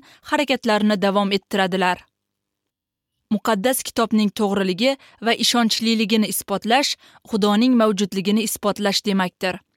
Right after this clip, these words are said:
Ko'plab dalillarni ilgari surish mumkin, ammo oxir-oqibat haqiqat nima ekanligini qanday aniqlash mumkin? Quyidagi dalilni ham qabul qilishimiz kerak. Biz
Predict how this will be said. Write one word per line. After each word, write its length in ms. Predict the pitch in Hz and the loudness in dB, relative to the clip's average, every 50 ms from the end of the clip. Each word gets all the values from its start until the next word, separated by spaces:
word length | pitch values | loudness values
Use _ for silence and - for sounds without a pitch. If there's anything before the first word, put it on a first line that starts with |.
| _ _ _ _ _ _ _ - _ _ _ | _ _ _ _ _ _ _ -20 _ _ _
Ko'plab 340 | - 254 220 - 269 302 - - | -6 -4 -2 0 0 -2 0 2
dalillarni 640 | 190 220 214 220 220 214 214 214 208 208 220 240 | 2 2 4 4 2 2 2 2 2 2 2 2
ilgari 400 | 233 - 220 214 196 214 214 208 | 0 0 -2 0 0 2 2 0
surish 340 | 202 - - 214 202 185 - - | 0 -2 -2 0 0 0 0 0
mumkin, 440 | 190 180 170 - - 190 180 190 - _ _ _ _ _ _ - | -2 -2 -4 -6 -6 -6 -6 -8 -10 _ _ _ _ _ _ -2
ammo 340 | 196 190 196 196 226 262 277 285 - - _ _ | 0 2 4 4 4 4 2 0 -4 -12 _ _
oxir-oqibat 840 | - 214 196 190 214 202 - 208 190 - - 196 170 214 254 277 - - - - - _ _ - | 0 0 0 0 -2 -2 -2 -2 -2 -2 -4 -2 0 0 0 0 -2 -8 -20 -20 -20 _ _ -4
haqiqat 480 | - 240 - - 240 214 - 269 254 - | -2 -2 0 0 -2 -2 -2 -2 -2 0
nima 200 | 220 226 247 294 | 2 2 2 2
ekanligini 600 | 208 254 - - 247 240 233 226 196 226 226 226 | 2 0 -2 0 0 0 0 0 0 0 0 -2
qanday 400 | - - 277 285 294 294 311 302 - | -2 0 0 2 2 2 2 0 2
aniqlash 460 | 240 226 226 - - 247 220 - - | 0 0 0 0 0 0 0 0 0
mumkin? 460 | - 196 185 180 - - 185 175 190 - _ _ _ _ _ _ _ _ _ _ _ _ _ _ _ _ _ _ _ _ _ - | 0 -2 -2 -4 -4 -6 -8 -8 -8 -12 _ _ _ _ _ _ _ _ _ _ _ _ _ _ _ _ _ _ _ _ _ -4
Quyidagi 480 | - 262 240 247 214 247 247 240 285 285 | 0 2 2 2 2 2 2 2 2 2
dalilni 480 | 233 226 208 208 208 196 196 220 269 277 | 2 2 2 2 2 2 2 2 0 2
ham 220 | - 320 285 269 | 2 2 0 0
qabul 340 | - - 226 190 196 247 240 | 0 -2 -2 0 0 0 -2
qilishimiz 520 | - - 220 202 - - 214 202 190 - | -2 -2 -2 -2 0 0 0 -2 -2 -4
kerak. 320 | - - 196 190 180 180 - - - _ _ _ _ _ _ _ _ - - _ _ _ - | -6 -6 -4 -4 -4 -6 -10 -16 -20 _ _ _ _ _ _ _ _ -20 -20 _ _ _ -4
Biz 340 | 196 208 240 285 - - | 0 2 2 2 0 -4